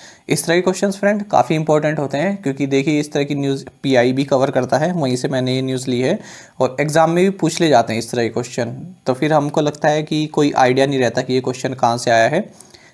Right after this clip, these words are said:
ठीक है, नहीं पूछा जाएगा तो कोई बात नहीं, लेकिन अगर पूछा गया तो आपको मार्क्स ज़रूर देगा। तो इस तरह के काफ़ी इंपॉर्टेंट क्वेश्चन होते हैं। तो जैसे कि मैंने बता दिया है कि पल्स प्रोडक्शन यानी जो, अ, दाल होती हैं उनका उत्पादन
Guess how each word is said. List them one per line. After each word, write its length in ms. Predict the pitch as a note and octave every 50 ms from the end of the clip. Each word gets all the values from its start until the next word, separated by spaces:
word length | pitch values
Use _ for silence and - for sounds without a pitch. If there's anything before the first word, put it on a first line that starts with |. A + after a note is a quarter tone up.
| _ _
ठीक 140 | - E3+ G3
है, 280 | D#3+ B2 F3+ - - - -
नहीं 180 | C#3+ C#3+ D#3 F3
पूछा 260 | E3+ F#3+ F#3 - F#3+
जाएगा 320 | F3+ F#3 F3+ F3+ F#3 F#3 F3+
तो 100 | - -
कोई 200 | - C3+ C3+ C3+
बात 220 | C#3 C3+ C3+ C3+ D#3+
नहीं, 100 | D3 C#3
लेकिन 220 | C#3 C3+ C#3+ C#3+
अगर 160 | D3 D3+ D3+
पूछा 320 | D3+ D#3 - C3+ C3+ - D#3
गया 180 | D#3 E3 E3
तो 180 | E3 E3 D3+ C3
आपको 400 | B2 B2 A#2 A#2 - - D3+ D3+
मार्क्स 380 | D#3+ C#3+ B2 B2 B2+ - - -
ज़रूर 240 | A#2 G#2+ A2 -
देगा। 360 | - - G#2 - G#2+ A2 B2 - - - - - _ _ _ _
तो 140 | - B2 -
इस 160 | - - -
तरह 120 | - C#3+ D3
के 100 | D#3 E3
काफ़ी 320 | - - B2 - D3 C#3 - - _ _ B2+
इंपॉर्टेंट 460 | B2 B2 C3 C3 B2+ C#3 C#3 C#3 C3+
क्वेश्चन 300 | C3 B2+ - - C3+ B2
होते 200 | A2+ A2 - B2
हैं। 220 | C#3 F3+ C4 - - - - - _ _ _ _ -
तो 80 | -
जैसे 220 | B2+ B2+ B2+ - D3+
कि 60 | D3
मैंने 200 | D3 D3 D#3 D#3
बता 260 | C#3+ C#3 - C3+ C3+
दिया 180 | C#3 C#3 C#3 D3+
है 100 | E3+ F#3
कि 100 | - G3
पल्स 320 | G3 - C#3 C#3 - -
प्रोडक्शन 580 | - - - C#3 C#3 C#3+ - - B2+ A2 A#2 C3+
यानी 300 | D3+ B2+ B2 B2 B2+ B2+
जो, 420 | B2+ C3 C3 C3 B2+ B2+ B2 - - -
अ, 180 | - B2+ A#2+ A#2
दाल 300 | B2+ B2+ B2 B2 B2+ B2+
होती 240 | A#2+ B2 - B2
हैं 140 | C#3 D3+ G#3+
उनका 340 | - - C3+ B2 B2 B2+ B2+
उत्पादन 600 | B2+ - - - - - C#3 B2+ B2 C3 F3+